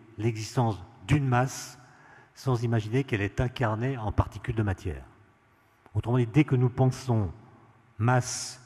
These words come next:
nous pensons matière, et dès que nous pensons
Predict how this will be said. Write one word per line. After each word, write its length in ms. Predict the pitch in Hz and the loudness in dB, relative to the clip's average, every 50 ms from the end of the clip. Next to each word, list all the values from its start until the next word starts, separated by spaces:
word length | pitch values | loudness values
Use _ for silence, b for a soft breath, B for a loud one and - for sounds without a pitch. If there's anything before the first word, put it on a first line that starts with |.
| - - | -12 -6
nous 220 | 101 113 131 147 | -2 0 0 2
pensons 380 | 139 - - 120 - - 123 110 | 4 6 4 4 4 2 2 2
matière, 600 | 104 95 90 - - 104 98 98 110 120 123 127 127 - B B B B B B B B B B - | 2 2 0 -2 -2 -2 -2 0 -2 -4 -6 -8 -10 -14 B B B B B B B B B B -6
et 80 | 110 | -2
dès 140 | 98 120 123 | 0 2 2
que 140 | 120 - 120 | 2 2 2
nous 140 | 110 110 104 | 0 0 0
pensons 600 | - - 107 104 - - - 107 95 90 85 | 0 0 0 0 -2 -4 -6 -6 -4 -4 -6